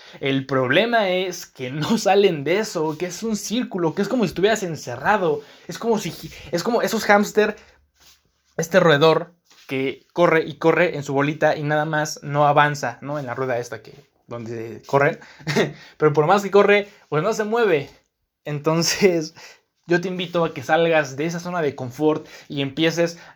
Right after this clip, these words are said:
a, no te digo que elimines el miedo, pero sí la resistencia, porque ese miedo jamás va a desaparecer. De alguna forma,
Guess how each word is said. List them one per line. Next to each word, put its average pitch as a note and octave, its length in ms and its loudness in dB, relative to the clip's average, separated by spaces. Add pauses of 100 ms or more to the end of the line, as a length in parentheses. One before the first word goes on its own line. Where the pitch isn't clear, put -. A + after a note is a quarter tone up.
a, - 440 4
no G#3+ 100 -4
te C4 80 2
digo C4 160 -2
que - 80 4
elimines E3+ 360 2
el C3 120 2
miedo, C#3 400 2
pero D3 200 0
sí E3+ 120 -6
la A3+ 140 2
resistencia, D3 760 -4
porque D3+ 200 -4
ese G3 140 -6
miedo G3 280 -2
jamás D#3+ 440 -2
va D#3 60 6
a E3+ 40 6
desaparecer. D3 720 0
De C#3 80 0
alguna C#3+ 240 0
forma, D3+ 340 -4